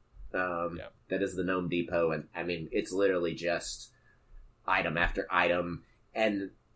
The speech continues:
Speaker 1: all of them I've seen so far have been like this, to where there's a description of kind of what they do, but
Speaker 2: Yeah.
Speaker 1: no mechanics with them.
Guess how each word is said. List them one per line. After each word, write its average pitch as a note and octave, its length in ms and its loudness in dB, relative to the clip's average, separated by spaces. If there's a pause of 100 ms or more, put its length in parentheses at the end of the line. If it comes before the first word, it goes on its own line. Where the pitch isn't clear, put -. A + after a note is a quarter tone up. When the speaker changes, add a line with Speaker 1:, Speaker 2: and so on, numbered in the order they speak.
Speaker 1:
all E3 220 12
of F#3 80 12
them D3 160 12
I've A2+ 160 8
seen A#2+ 220 2
so G#2+ 180 6
far G#2 440 10
have F2 200 0
been F#2+ 140 4
like F#2+ 260 2
this, F#2 340 4
to F#2+ 80 -2
where G2+ 160 6
there's F#2+ 160 4
a F#2 80 2
description G#2 720 -2
of G2+ 200 -4
kind G#2+ 180 0
of F#2 100 -2
what G2+ 220 2
they F2 120 -2
do, G#2 420 0 (280)
but - 240 2
Speaker 2:
Yeah. A2 140 0
Speaker 1:
no A2+ 160 6
mechanics D#2 680 -4
with C#2+ 160 -8
them. B1+ 240 -14